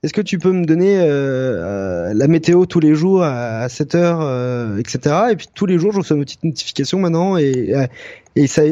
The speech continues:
c'est comme si quelqu'un te disait bonjour, donc il arrive... à, à sept heures, il me dit, « Bon, voilà la météo de la journée », comme ça je sais comment m'habiller, et après, <laughs> moi je lui pose d'autres questions,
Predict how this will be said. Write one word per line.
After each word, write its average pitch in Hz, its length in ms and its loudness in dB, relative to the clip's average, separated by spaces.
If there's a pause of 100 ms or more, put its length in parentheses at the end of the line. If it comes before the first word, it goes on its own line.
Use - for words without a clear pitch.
c'est 165 180 -4
comme 202 160 2
si 196 140 -8
quelqu'un 185 260 0
te 165 40 -6
disait 151 200 0
bonjour, 175 500 -2
donc 175 160 -4
il 156 80 4
arrive... 165 300 2
à, 135 180 -4 (360)
à 151 60 -2
sept 170 280 -4
heures, 196 120 4
il 180 80 0
me 165 60 -2
dit, « 156 140 -2
Bon, 170 120 0
voilà 185 220 2
la 180 80 2
météo 165 220 0
de 156 60 -2
la 160 80 4
journée », 180 400 -2
comme 135 120 -6
ça 165 120 -4
je 143 100 -4
sais 160 160 -4
comment 151 320 -2
m'habiller, 147 520 0
et 160 140 4
après, 208 380 2
<laughs> 180 40 -2
moi 185 220 2
je 180 80 -2
lui 175 60 -2
pose 190 160 0
d'autres 220 160 -4
questions, 226 340 -6